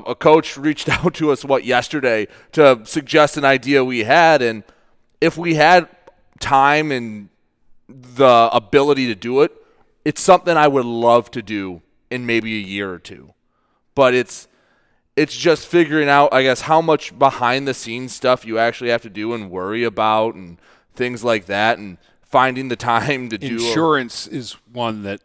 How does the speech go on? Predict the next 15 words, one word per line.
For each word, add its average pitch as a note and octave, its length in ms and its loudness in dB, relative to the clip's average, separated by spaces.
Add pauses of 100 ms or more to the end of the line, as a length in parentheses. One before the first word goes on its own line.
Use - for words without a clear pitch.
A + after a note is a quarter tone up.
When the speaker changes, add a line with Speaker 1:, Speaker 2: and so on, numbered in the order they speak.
Speaker 2:
people G2+ 280 -16
don't G2+ 220 -18
think G#2 220 -14
about. F#2+ 320 -12 (100)
Speaker 1:
Yeah. B2+ 280 2
Speaker 2:
But - 60 -4
if - 100 -12
we A2+ 100 -10
did G#2+ 220 -10
a, G#2 240 -10 (380)
an G#2 100 -20
event G2+ 320 -10
like G2+ 160 -14
that, B2 60 -6
Speaker 1:
Yeah. A2+ 300 0